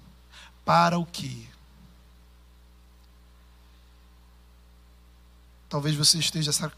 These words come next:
sacrificando a sua vida nos altares errados.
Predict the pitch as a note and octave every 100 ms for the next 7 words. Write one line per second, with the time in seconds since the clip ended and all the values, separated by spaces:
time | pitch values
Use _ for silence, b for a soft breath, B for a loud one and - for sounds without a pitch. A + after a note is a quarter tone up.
0 | - - - D3+ - D#3 D#3 - D3+ C#3+
1 | - C#3+ A#2+ C#3+ C#3+ C#3+ C3+ C#3 - C#3
2 | C#3 D3 A2+ A#2 B2 B2 B2 -